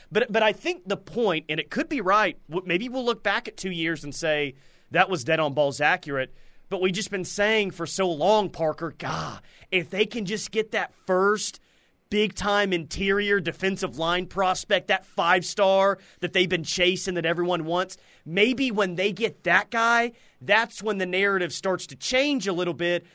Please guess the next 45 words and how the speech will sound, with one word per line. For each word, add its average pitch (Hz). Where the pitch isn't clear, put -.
about 180
O 214
U 208
defensively 208
and 185
their 196
chances 180
at -
five-star 151
defensive 131
line 120
prospects." 113
Now, 170
they 180
still 226
got 240
another 269
one 269
on 269
the 277
board, 220
again, 190
in 156
Dominic 185
McKinley, 214
but 175
maybe 233
what 247
we've 233
said 214
for 170
years 175
now 240
ends 185
up 233
becoming 208
true 208
now 160
that 151
David 160
Stone's 160
on 156
board. 127
Maybe 143
it 180